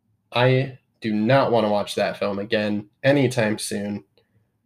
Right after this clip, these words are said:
But we took a little break toward the end of this week, and we've got Rocky Horror Picture Show, now we got Child's Play,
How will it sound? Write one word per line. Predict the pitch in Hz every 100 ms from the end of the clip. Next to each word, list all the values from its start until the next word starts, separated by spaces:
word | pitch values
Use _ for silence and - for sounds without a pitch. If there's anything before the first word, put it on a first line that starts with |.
| _ _ _ _ _ _
But | 156 143 - - _ _ - - -
we | 131 131 131
took | 127 170 170
a |
little | 165 165 147
break | 135 123 110 - _ - _ _ -
toward | 123 113
the | 107
end | 104 98
of |
this | 104 -
week, | 95 95 - -
and | 113
we've | 107
got | 104 92
Rocky | 110 113 117
Horror | 110 107
Picture | 117 - 107
Show, | - 104 101
now | 104
we | 101
got | 104 -
Child's | - 110 104 -
Play, | 104 104 101